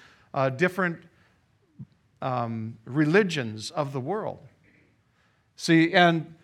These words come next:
Paul is saying, "No, not here. That's not going to happen here." Well, let's read it. I want to turn back to chapter ten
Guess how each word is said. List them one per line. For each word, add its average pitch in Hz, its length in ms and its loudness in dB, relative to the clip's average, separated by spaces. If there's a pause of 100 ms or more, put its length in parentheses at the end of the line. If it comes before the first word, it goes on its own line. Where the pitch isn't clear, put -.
(580)
Paul 208 480 6
is 165 120 0
saying, 165 520 2 (200)
"No, 180 580 2
not 170 360 4
here. 247 420 -2 (720)
That's 254 260 8
not 269 220 2
going 269 200 0
to 233 80 2
happen 269 360 2
here." 226 280 0
Well, 214 160 0
let's 262 220 -2
read 269 200 -2
it. - 180 -4 (4000)
I 190 40 -6
want 277 140 0
to - 60 -6
turn 214 240 2
back 208 260 6
to 180 120 0
chapter 180 460 0
ten 147 560 0